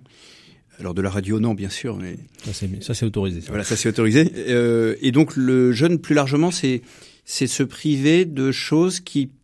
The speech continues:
Speaker 1: peuvent, euh, faire que notre vie ne, ne s'ouvre pas aux autres, mais se renferme sur nous-mêmes.
Speaker 2: Mhm.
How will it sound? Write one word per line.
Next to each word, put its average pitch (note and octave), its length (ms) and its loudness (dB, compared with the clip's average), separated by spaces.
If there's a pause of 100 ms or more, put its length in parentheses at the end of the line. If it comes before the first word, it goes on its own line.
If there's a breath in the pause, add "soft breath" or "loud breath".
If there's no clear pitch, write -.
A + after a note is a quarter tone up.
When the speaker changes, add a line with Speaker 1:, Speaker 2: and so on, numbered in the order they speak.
Speaker 1:
peuvent, D#3 420 2
euh, A#2 760 -4
faire C3+ 320 -6
que - 100 -6
notre A#2 180 -2
vie C3 280 -4
ne, A#2 260 -2
ne A2 140 0
s'ouvre A#2+ 340 -4
pas B2+ 160 -2
aux A#2 160 -2
autres, D3 160 -4
mais A#2+ 80 -2
se - 180 -8
renferme A#2 680 -4 (100)
sur - 240 -8
nous-mêmes. B2 320 0 (260 loud breath)
Speaker 2:
Mhm. A2+ 220 0